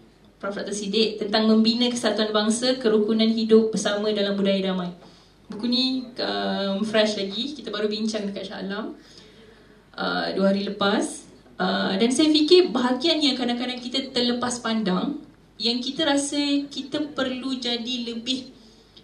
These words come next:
um, the, the ultimate of Muslim and Malay is bila kita dapat semua benda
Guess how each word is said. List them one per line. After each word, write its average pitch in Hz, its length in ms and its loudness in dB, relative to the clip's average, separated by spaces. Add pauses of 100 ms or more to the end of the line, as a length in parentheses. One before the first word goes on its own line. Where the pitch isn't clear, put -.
um, 196 800 -8 (400)
the, 208 240 2
the - 100 -4 (220)
ultimate 285 720 -2 (240)
of - 240 0 (240)
Muslim 262 720 -6
and 233 160 -6
Malay 247 560 -6
is - 400 -14 (240)
bila 262 320 -6
kita 254 320 -10
dapat 247 400 -4
semua 240 400 -4
benda 240 320 0